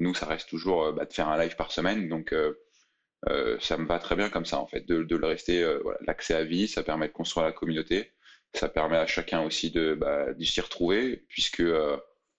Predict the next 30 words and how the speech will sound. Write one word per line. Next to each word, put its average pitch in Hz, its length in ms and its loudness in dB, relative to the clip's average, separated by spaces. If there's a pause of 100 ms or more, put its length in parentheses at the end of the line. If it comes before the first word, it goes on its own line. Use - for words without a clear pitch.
(380)
bah, - 100 0
si - 160 -4
t'es 95 120 4
blessé, 95 440 2
tu - 100 -4
vois, 90 100 4
moi, 98 120 2
c'est, - 160 -4
moi, 98 120 2
je - 80 -4
pars - 160 -2
toujours 98 180 0
de 92 80 2
ce - 80 -6
principe-là, - 520 0
mais 95 120 -2
c'est 82 160 -2
que, 82 140 0
bah, 80 160 0
j'ai 87 120 0
eu 85 40 0
des 85 160 2
abonnements 85 400 2
à 80 40 2
la 82 100 2
salle 85 200 0
de 85 80 -2
sport, 104 360 0
par 78 120 2
exemple, 92 380 -2